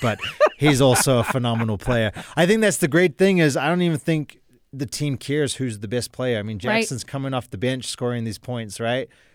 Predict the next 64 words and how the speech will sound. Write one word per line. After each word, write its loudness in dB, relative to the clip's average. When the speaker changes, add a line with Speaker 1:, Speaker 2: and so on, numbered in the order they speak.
Speaker 1:
I -6
think -6
that's -2
his -2
role, 2
and -4
he's -6
the -6
best -4
at -4
it -4
on -6
the -6
team. -8
So -4
maybe 0
he's -2
the -4
best -2
at -8
what -4
he's -6
been -6
asked -8
to -10
do. -6
So -10
that's -8
where -6
I -8
might -10
buy -10
it. -14
Speaker 2:
Okay. -6
I -2
think -8
he's -2
the -4
best -2
sixth -4
man. -6
One 0
of -2
the -2
best 0
in -8
the -8
country -8
probably -2
right -4
now. -8
He, 0
I, -2
I'm 0
gonna 0
sell -2
it -6
because -4
I -4
think -10
there -4
are -4
so -4
many -6